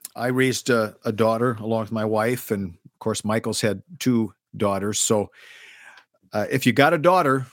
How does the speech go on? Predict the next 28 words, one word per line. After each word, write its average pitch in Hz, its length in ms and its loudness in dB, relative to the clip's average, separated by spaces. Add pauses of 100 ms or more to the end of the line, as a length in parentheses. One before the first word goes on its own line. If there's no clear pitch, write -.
(380)
or 135 160 6
a 135 60 -2
son, 135 360 -4
they're 120 120 0
gonna 131 180 0
go 139 140 2
through 135 160 -6
puberty, 110 520 0 (440)
and, 107 500 -4
uh, 104 140 0 (100)
every 131 220 0
child's 123 460 -2
gonna 117 160 -2
do 120 200 2
it 120 120 -2
in 113 140 -4
their 101 180 -2
own 120 400 -2 (120)
unique 113 380 -2
way. 95 320 0 (720)
Uh, 98 340 -2
and, 101 460 -2
uh, 98 240 -2
so - 200 0
we 113 140 4
as 104 100 0
parents, - 720 0
uh, 98 320 -4